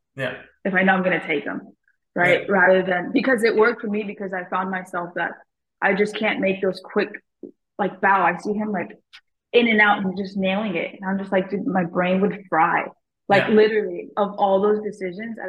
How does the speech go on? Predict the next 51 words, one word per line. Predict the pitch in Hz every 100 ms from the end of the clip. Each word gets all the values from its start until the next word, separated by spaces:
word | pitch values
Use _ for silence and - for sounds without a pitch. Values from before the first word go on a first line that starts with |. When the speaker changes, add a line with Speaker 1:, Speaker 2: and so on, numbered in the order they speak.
| 180
Speaker 2:
have | 175 131
Speaker 1:
Yeah. | 127
Speaker 2:
so | 185
much | 180 -
decision | 175 190 202 190
fatigue. | - - 160 - _ _ _
So | _ 214
knowing | 202 196 247 214
that | 185
about | 180 175 143
myself, | 175 - 170 175 - _ _ _ _ -
I | 185
just | 190
don't | 208 196
do | 151 190
that. | 151 -
And | 196
also, | 190 190 190 -
my, | 165 - -
you | 175
know, | 160 160 - - _ _ _ _ _ - -
you | 208
can | 202 202
see | 220 214
it |
in | 196
your | 180
statistics, | 175 170 185 - - -
like, | - -
definitely | 160 - 170 156
what | 165 -
you're | 170 165
good | 151
at | 170 185 -
and | 165
what | -
you're | 160
not | 160 156 -
good | 190
at. | 208 -
And | - -
so | - 196 -
I'll | 175
just | 175 -
double | 180 165
Speaker 1:
Yeah. | 170
Speaker 2:
down | 165
on | 160 - _ _ _ _ _
where | - 220 196
I'm | 185
good. | 180 170 165